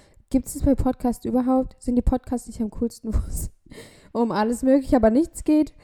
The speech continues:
Ähm, ja, nee. Aber, ähm, ja.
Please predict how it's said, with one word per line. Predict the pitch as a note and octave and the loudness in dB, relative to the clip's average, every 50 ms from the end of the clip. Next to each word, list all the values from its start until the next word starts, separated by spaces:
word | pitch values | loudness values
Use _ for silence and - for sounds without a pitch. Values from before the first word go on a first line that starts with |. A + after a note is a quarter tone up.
| - _ _ - - - | -20 _ _ -20 -6 0
Ähm, | A#3+ A#3+ A#3+ A#3 A#3 A#3 A#3 A#3 A3+ - | 4 4 6 4 4 2 -2 -6 -6 -6
ja, | G#3 F3+ F3+ F3+ F3+ | -4 -4 -2 -2 -2
nee. | F3+ F3+ F3+ F3+ F3 - - - _ _ _ | -2 -2 -4 -4 -6 -8 -12 -20 _ _ _
Aber, | - A3 G#3 A3+ A3 A3 A3 A3 A3 A3 A3 - G#3+ G#3 G#3 G3+ | 0 2 4 4 6 6 6 6 4 4 2 2 0 0 0 0
ähm, | G3+ G3+ G3 G3 G3 G3 G3 F#3+ - - - - - - - _ _ _ _ _ _ _ _ _ _ - - _ _ | -2 -4 -6 -6 -6 -8 -8 -10 -12 -14 -18 -20 -20 -20 -20 _ _ _ _ _ _ _ _ _ _ -20 -20 _ _
ja. | - F#3 F3+ F#3+ G3 F#3+ | -10 -6 -6 -4 -4 -6